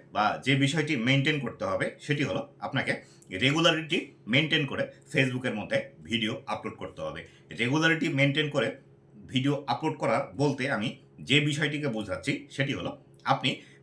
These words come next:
প্রতিদিন যে সময়ে ভিডিও আপলোড করেন, ঠিক একটি নির্দিষ্ট সময়ে আপনাকে ভিডিও আপলোড করতে হবে। ধরুন, আপনি যদি প্রতিদিন সন্ধ্যা সাতটার দিকে ভিডিও আপলোড করেন,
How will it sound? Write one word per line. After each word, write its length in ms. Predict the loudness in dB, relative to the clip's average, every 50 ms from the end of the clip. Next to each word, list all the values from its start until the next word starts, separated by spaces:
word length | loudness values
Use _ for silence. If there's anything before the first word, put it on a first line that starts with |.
| -10 -2
প্রতিদিন 400 | 0 2 2 2 2 2 2 2 0 -2 -10 -20 -20 -16 -6 0
যে 100 | 2 2 2 2
সময়ে 260 | 0 0 2 2 2 2 0 -2
ভিডিও 220 | 0 2 2 0 0 2 0 0
আপলোড 220 | 0 0 -4 -4 -4 -4
করেন, 180 | -2 -2 -2 -4 -6 -14 -6 0
ঠিক 140 | 0 0 0 -2 -12 -16 _ -4 -4
একটি 160 | -2 0 0 2 4 4
নির্দিষ্ট 360 | 4 4 2 0 -4 -4 -4 -4 -6 -4
সময়ে 220 | -4 -2 -2 -2 -4 -6 -8 -10
আপনাকে 260 | -6 -6 -8 -6 -6 -8 -10 -12 -14 -8
ভিডিও 240 | -4 -2 -2 -2 -2 -2 -4 -6
আপলোড 220 | -4 -4 -6 -8 -8 -8
করতে 180 | -12 -10 -8 -8 -8
হবে। 160 | -8 -8 -12 -14 -16 -20 -20 -10 -2
ধরুন, 220 | 0 2 2 2 0 -2 -6 -16 -10 -4 -2
আপনি 120 | 0 2 2 2 2
যদি 140 | 2 0 0 -2 -4 -10 -20 -20 -20 -20 -20 -20 -16 -6 -2
প্রতিদিন 380 | 0 2 2 4 4 4 2 0 -2 -10 -18 -20 -20 -14 -8 -2
সন্ধ্যা 280 | 0 2 2 2 2 2 2
সাতটার 340 | 2 2 2 4 2 -2 0 0
দিকে 140 | -2 0 0 0 0
ভিডিও 200 | 0 2 2 2 0 0 -2
আপলোড 220 | -2 -2 -2 -2 -2 0
করেন, 180 | 0 0 0